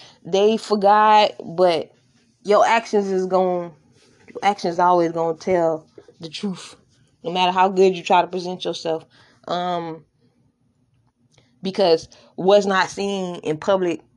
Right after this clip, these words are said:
God still sees what you do behind the scene. God sees your mentality, your true mentality and your true heart's position, no matter how you try to present yourself to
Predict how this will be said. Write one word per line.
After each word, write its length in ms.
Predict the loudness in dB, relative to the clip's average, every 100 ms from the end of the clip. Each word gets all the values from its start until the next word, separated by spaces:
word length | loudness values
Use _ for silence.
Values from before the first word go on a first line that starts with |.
| _
God 400 | 2 4 4 2
still 380 | -2 0 2 0
sees 600 | -2 -6 -6 -8 -12 -14
what 260 | -8 -6 -8
you 80 | -12
do 160 | -10
behind 440 | -8 -4 -2 -2 -4
the 60 |
scene. 540 | -6 -4 -4 -4 -6 -10 -20 _
God 200 | 0 2
sees 280 | 0 -2 -2
your 80 | 0
mentality, 600 | 0 -2 0 4 4 2
your 140 | -2
true 320 | -2 2 4 4
mentality 800 | 2 2 2 2 2 -2 -8 -12 -14
and 120 | -4
your 100 | -4
true 380 | -4 -2 -2 -2
heart's 340 | 0 0 0 -6
position, 540 | -8 -6 -6 -6 -14 _ _
no 100 | -10
matter 220 | -4 -2 -2
how 180 | 0
you 180 | -2 -2
try 260 | -4 -2 0
to 160 | -2 -6 _ _ -20 _ _ _ _ _ _ _ _ _ _ _ -12
present 340 | -6 -2 0
yourself 580 | 2 2 2 0 -4 -16
to 380 | -10 -8 -8